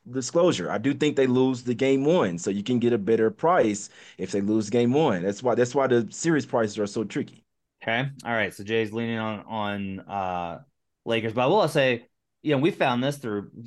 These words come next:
Speaker 2: through doing buckets for years, is that there's an opportunity if you do think that you're like, "Well, you can get a better price later." There's opportunities for you to build both ways, right? And you can, if you just want one side, definitely you can wait. If you think that you got an angle on,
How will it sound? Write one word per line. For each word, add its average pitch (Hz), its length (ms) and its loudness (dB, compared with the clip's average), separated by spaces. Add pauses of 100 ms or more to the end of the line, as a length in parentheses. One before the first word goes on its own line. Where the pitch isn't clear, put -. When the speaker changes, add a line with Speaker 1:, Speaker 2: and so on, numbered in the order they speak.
Speaker 2:
through 120 120 -8
doing 104 180 -2
buckets 110 280 -4
for 101 100 -12
years, 101 360 -2
is 95 80 -10
that 95 180 -4
there's 107 160 -4
an 117 80 0
opportunity 117 580 -2
if 95 80 -6
you 95 80 -10
do 107 180 -2
think 92 380 -6 (320)
that 98 300 0
you're 98 120 -4
like, 92 220 -4
"Well, 127 140 2
you 123 60 2
can 127 80 0
get 120 100 0
a 113 40 -4
better 113 180 0
price 98 280 -4
later." 95 480 -2 (540)
There's 104 160 -8
opportunities 123 420 0
for 120 80 -6
you 110 60 -2
to 101 60 -6
build 101 220 0
both 98 200 -2
ways, 95 300 -2
right? 98 320 -4
And 120 120 -2
you 123 140 0
can, 117 260 -2
if 117 140 0
you 110 80 -4
just 139 220 -2
want 139 180 0
one 135 140 0
side, 139 340 2
definitely 120 340 -2
you 98 60 -10
can 104 160 -2
wait. 123 240 0
If 98 100 -8
you 101 60 -8
think 101 180 -8
that 92 60 -10
you 95 140 -6
got 101 120 0
an 98 60 -6
angle 101 240 -4
on, 92 420 -4